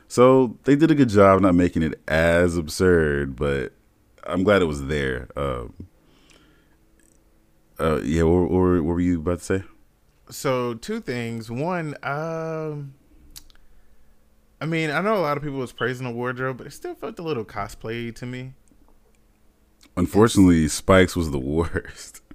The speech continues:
Speaker 2: Yeah.
Speaker 1: It felt, it felt the most. I was like, "I know this is what he wore, but it still don't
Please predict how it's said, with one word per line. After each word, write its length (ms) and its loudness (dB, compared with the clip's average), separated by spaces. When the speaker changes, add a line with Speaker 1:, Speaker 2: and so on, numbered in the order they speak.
Speaker 2:
Yeah. 400 -8
Speaker 1:
It 120 6
felt, 300 6
it 140 8
felt 280 6
the 80 0
most. 360 0
I 60 -6
was 100 -4
like, 180 -2
"I 120 2
know 220 6
this 120 0
is 80 -4
what 140 0
he 80 -2
wore, 280 2
but 120 0
it 60 -2
still 160 -2
don't 280 -2